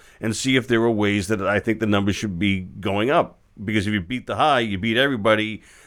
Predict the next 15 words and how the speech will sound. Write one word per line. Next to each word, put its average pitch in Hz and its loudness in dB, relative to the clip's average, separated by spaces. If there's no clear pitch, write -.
and 110 0
stocks 120 0
tend 117 -2
to 117 2
like 107 0
upward - 2
revisions, 104 2
upside 107 0
surprises. 95 0
And 120 0
so 123 0
I've 156 2
stayed 147 0
away 127 2
from 110 0